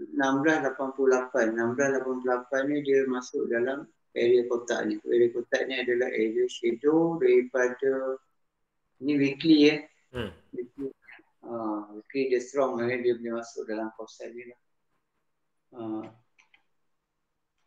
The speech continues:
Speaker 1: Dan kalau kita tengok, uh, pattern di weekly pun dia tengah buat penurunan, eh.
Speaker 2: Weekly.
Speaker 1: Kalau ma-, kalau elliott wave, mungkin elliott wave, uh, dia buat A, B, C, ya.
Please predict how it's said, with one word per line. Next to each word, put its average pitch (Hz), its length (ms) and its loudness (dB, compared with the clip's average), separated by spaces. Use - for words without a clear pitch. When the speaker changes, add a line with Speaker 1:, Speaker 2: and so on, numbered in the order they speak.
Speaker 1:
Dan 131 320 0
kalau 127 320 4
kita 127 240 0
tengok, 131 800 2
uh, 117 400 4
pattern 123 640 2
di 127 160 6
weekly 127 480 4
pun 139 240 2
dia 131 160 6
tengah 120 400 0
buat 123 400 4
penurunan, 120 720 4
eh. 254 160 -2
Speaker 2:
Weekly. 117 160 0
Speaker 1:
Kalau 135 240 4
ma-, 127 280 -4
kalau 131 240 4
elliott 131 400 4
wave, 165 320 6
mungkin 127 300 -2
elliott 127 240 2
wave, 147 200 2
uh, 120 480 -4
dia 123 160 -4
buat 117 240 0
A, 143 180 0
B, 131 480 -6
C, - 140 -20
ya. 131 80 -2